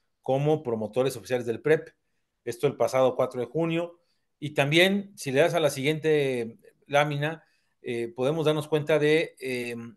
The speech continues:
hicimos una encuesta de salida, eh, en, de la mano, de conteo rápido, de la mano con, eh, Parámetro Investigación, y pues nos, no nos equivocamos, la diferencia fue muy pequeña, nos, nos, nos, nuestro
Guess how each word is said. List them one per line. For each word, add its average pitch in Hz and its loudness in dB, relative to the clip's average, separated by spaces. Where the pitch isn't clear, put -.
hicimos 156 -4
una 156 -4
encuesta 151 0
de 151 2
salida, 156 -2
eh, 123 -4
en, 127 -10
de 139 4
la 127 6
mano, 151 4
de 127 0
conteo 151 2
rápido, 147 6
de 139 6
la 123 0
mano 143 0
con, 143 0
eh, 120 -6
Parámetro 147 2
Investigación, 156 -4
y 180 -2
pues - -4
nos, 143 -2
no 156 -2
nos 151 -4
equivocamos, 139 0
la 135 4
diferencia 151 -4
fue 151 -4
muy 165 -6
pequeña, 185 -2
nos, 120 -8
nos, 123 -14
nos, 120 -12
nuestro 117 -4